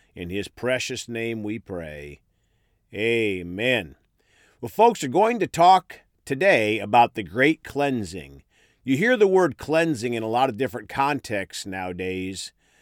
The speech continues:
but they all pale in comparison to this,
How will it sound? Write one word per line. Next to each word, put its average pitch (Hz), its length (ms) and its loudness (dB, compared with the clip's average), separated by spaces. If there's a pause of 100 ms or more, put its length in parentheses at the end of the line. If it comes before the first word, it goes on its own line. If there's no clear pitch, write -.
(260)
but 139 180 -4
they 143 120 2
all 180 380 6
pale 190 560 2
in 131 100 -2
comparison 123 760 -4
to 117 180 -6
this, 92 600 -8